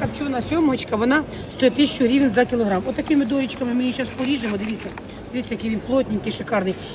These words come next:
Дівчатки, він дуже смачний. Щас ми таку сюди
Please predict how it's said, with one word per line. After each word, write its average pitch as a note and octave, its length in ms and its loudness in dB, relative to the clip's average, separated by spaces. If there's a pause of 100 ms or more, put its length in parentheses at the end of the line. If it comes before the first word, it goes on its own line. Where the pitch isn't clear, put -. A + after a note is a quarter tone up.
(120)
Дівчатки, B3+ 360 2
він A#3 120 0
дуже C4+ 200 0
смачний. A3+ 540 0 (800)
Щас A3+ 260 -4
ми G#3+ 60 -2
таку G#3+ 240 -4
сюди B3+ 200 -4